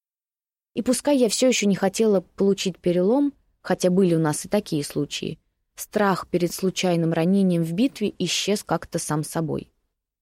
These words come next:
После пятого ожога на лице я начала относиться к этому по драконье спокойно.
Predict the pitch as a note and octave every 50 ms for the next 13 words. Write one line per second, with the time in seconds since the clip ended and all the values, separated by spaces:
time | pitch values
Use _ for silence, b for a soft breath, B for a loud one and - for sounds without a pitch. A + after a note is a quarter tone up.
0 | _ _ _ - F3+ - - G3 F3 - - F3+ E3+ - - D3+ D#3+ D#3 D3+ D3+
1 | D#3+ E3+ D#3+ D#3+ D#3 D3+ D3+ D3 D3+ - - - B3+ C#4 C4+ - - A3 C4 C4+
2 | C4 B3+ B3 - G#3 G#3+ G#3 G3+ - F#3 F3+ F3+ - A3+ G#3+ - - - - G3
3 | F#3+ - F3+ F3 F3 E3 b b b b - G3+ F3+ F3 F3+ E3+ - - G3+ G3
4 | F3+ D3+ D3+ - - - - - - C#3 C3+ C3 C3 C3+